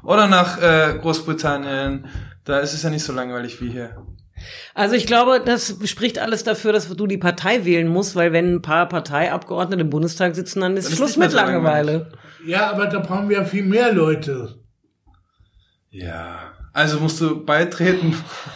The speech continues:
Speaker 1: <laughs> und den Flügelkampf
Speaker 2: Tritt
Speaker 1: befeuern.
Speaker 2: ein, komm herein.
Speaker 3: Ja, aber dann muss
Speaker 2: Oder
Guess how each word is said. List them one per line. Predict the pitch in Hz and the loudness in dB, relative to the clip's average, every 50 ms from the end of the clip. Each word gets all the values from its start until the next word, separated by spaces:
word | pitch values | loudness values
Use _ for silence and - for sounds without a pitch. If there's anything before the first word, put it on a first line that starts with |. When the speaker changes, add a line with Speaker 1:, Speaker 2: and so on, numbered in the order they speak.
| - - | -20 -20
Speaker 1:
<laughs> | - - - _ _ - - - - - | -20 -20 -20 _ _ -20 -20 -18 -12 -10
und | 170 185 165 - | -10 -8 -2 0
den | 170 175 165 | 2 2 2
Flügelkampf | - - 196 208 185 185 165 160 165 170 170 165 170 165 - - | 0 -2 -2 0 2 2 2 2 2 2 0 0 0 -2 -8 -14
Speaker 2:
Tritt | - - 160 202 254 254 | -12 -6 -2 0 0 0
Speaker 1:
befeuern. | 254 214 202 180 190 208 220 226 220 202 202 208 - | 0 2 2 2 4 4 4 4 4 4 4 2 0
Speaker 2:
ein, | 160 | -4
komm | - - 190 226 233 | -2 -2 0 0 2
herein. | 214 196 196 170 147 147 156 165 175 180 175 160 160 165 - | 2 2 2 2 2 0 0 0 -2 -2 -4 -6 -10 -12 -10
Speaker 3:
Ja, | - 185 180 208 208 | -6 -2 -2 -2 0
aber | 214 214 220 220 | 0 0 0 2
dann | 196 208 214 208 214 | 2 2 0 0 0
muss | 226 170 | 0 0
Speaker 2:
Oder | 165 | 2